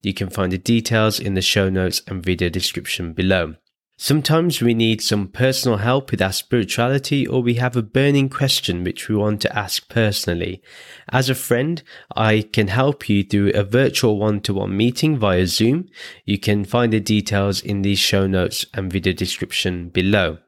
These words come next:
Please do like, comment and subscribe if you're watching this on YouTube. If you're listening to this on your favorite podcast streaming app, please rate and review the podcast and do follow or subscribe to get future episodes.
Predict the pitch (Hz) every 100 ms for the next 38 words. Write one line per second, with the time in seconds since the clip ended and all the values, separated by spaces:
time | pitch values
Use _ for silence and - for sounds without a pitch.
0 | _ - 151 135 139 120 110 139 156 -
1 | - 131 117 107 - 95 101 95 - 117
2 | 139 156 - 107 95 95 - 104 92 90
3 | 90 - - 92 90 90 107 107 - 127
4 | 190 - _ - 107 117 110 131 - 175
5 | 165 127 123 - 110 107 104 - 107 98
6 | - - 101 - 92 - - 185 180 104
7 | 92 - - - - _ - 92 104 127
8 | 151 - 143 123 110 131 120 101 98 92
9 | - 90 90 - - - - - 110 113
10 | 110 - 180 - 123 110 107 110 101 101
11 | 92 - 143 113 92 - _ _ - 104
12 | - 95 - - 95 82 - 87 - 113
13 | - 98 - 87 87 -